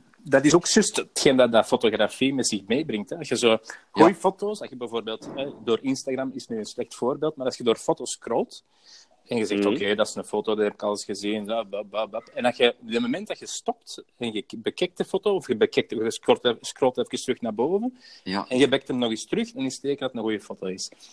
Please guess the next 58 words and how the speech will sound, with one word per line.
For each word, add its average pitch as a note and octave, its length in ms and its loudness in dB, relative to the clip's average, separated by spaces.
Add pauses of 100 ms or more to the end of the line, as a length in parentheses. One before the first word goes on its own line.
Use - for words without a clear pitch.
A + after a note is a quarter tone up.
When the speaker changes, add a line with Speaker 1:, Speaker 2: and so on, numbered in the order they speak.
(140)
Speaker 1:
Dan A#2+ 100 6
is B2 60 6
het - 100 -2
teken D3 180 8
Speaker 2:
Ja. D3 60 2
Speaker 1:
dat C3+ 140 4
dat C3 260 6
iets C3 220 -4
met C3 160 2
je B2 100 -2
gedaan A2 340 2
heeft. G2 140 -10
Dat G#2+ 100 -8
is - 60 -12
het - 80 -20
teken G#2+ 140 2
Speaker 2:
Ja, A2 60 2
Speaker 1:
dat A#2 100 -2
dat A2+ 120 0
Speaker 2:
inderdaad. G#2 300 4
Speaker 3:
Mhm. A#2 100 8
Speaker 1:
een A2 60 0
trigger C3 340 0
heeft. - 380 -4
Speaker 3:
Klopt. - 480 2
Speaker 2:
Inderdaad. F2+ 640 -8
Speaker 1:
Eh, A2 160 6
Speaker 3:
Klopt. G#2+ 320 -2
Speaker 1:
dus, A#2+ 200 -4
en, B2+ 160 -2
en C3+ 100 2
Speaker 3:
Klopt. B2+ 140 2
Speaker 1:
dat, - 180 2
dat D#3 180 4
wilde C3+ 280 -4
bereiken, A2+ 480 -8
zoiets. F#2+ 400 -14 (800)
Dat A#2 160 0
wilde A2+ 140 -2
Speaker 3:
Dat G#2+ 80 -2
is, G#2+ 60 -6
Speaker 1:
bereiken. G#2 340 2
Speaker 3:
eh, G2+ 80 2
Speaker 1:
Lukt E3+ 200 4
niet D#3+ 100 0
Speaker 3:
zo D3+ 80 2
Speaker 1:
altijd, C#3 240 6
Speaker 3:
noemen, A#2 160 4
hè. C#3+ 60 -4
Speaker 1:
maar, A2+ 160 -6 (300)
eh, G#2+ 560 -8 (260)
Speaker 2:
Ja, D3 200 6
en D3+ 60 2
ik D3+ 60 4
Speaker 1:
dat C3 100 4
Speaker 2:
vind B2+ 100 2
het - 80 -4
zelf, C#3 120 -2